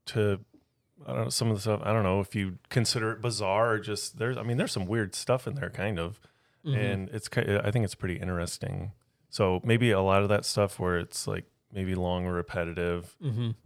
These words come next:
Speaker 1: I guess maybe that would, it would get a little tedious, but I don't know, when even, e-, uh,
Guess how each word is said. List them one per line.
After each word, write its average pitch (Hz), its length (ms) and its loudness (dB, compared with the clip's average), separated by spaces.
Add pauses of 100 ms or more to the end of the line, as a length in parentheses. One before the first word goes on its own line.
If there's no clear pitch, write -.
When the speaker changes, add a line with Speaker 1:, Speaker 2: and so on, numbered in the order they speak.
Speaker 1:
I 139 80 2
guess 120 200 -2
maybe 95 220 -4
that 90 180 -6
would, 87 140 -12 (180)
it - 80 -4
would 90 120 -4
get 90 220 -2
a 92 80 -4
little 92 260 -2
tedious, 101 560 -2
but 87 400 -4 (1600)
I 101 100 -2
don't 92 80 -2
know, 87 80 -2
when 98 240 -4 (280)
even, 117 240 -4
e-, 135 140 2 (120)
uh, 113 80 -2